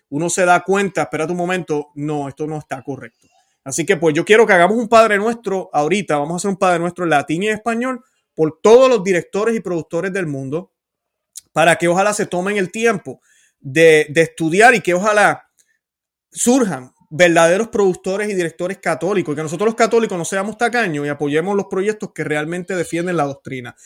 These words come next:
Y luego de este Padre Nuestro vamos a empezar a hablar lo, lo caliente.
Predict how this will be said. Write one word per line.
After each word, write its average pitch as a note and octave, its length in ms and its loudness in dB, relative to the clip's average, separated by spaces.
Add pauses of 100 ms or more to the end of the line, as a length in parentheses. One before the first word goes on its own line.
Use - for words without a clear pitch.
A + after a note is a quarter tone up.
(180)
Y C#3 80 -4
luego E3+ 280 6
de A3 40 6
este A3 160 2
Padre G3+ 220 4
Nuestro G#3+ 260 -4
vamos F3 180 -2
a G3 40 -2
empezar F3+ 380 -4
a - 20 2
hablar E3+ 240 0
lo, D#3+ 240 0
lo D3 160 -2
caliente. C3+ 540 -6